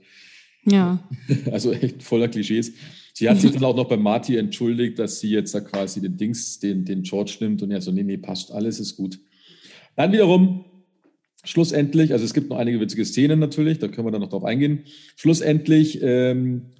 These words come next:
Speaker 2: schafft er es gerade noch rechtzeitig bei Doc Brown zu sein, der ja die Rückreise vorbereitet. Da passieren auch viele Slapstick-artige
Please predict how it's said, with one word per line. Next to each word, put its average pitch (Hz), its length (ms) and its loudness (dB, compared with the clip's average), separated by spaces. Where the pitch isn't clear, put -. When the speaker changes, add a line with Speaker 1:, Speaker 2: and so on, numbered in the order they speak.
Speaker 2:
schafft 160 300 0
er 160 80 4
es - 100 -2
gerade 135 320 2
noch 147 200 0
rechtzeitig 139 920 -4
bei 120 800 0
Doc 135 220 -4
Brown 139 260 0
zu 175 80 0
sein, 165 260 0
der 131 140 2
ja 139 180 2
die 127 240 -8
Rückreise 117 540 -2
vorbereitet. 113 800 -4
Da 123 100 0
passieren 143 400 4
auch 139 160 0
viele 156 260 2
Slapstick-artige 127 1800 -2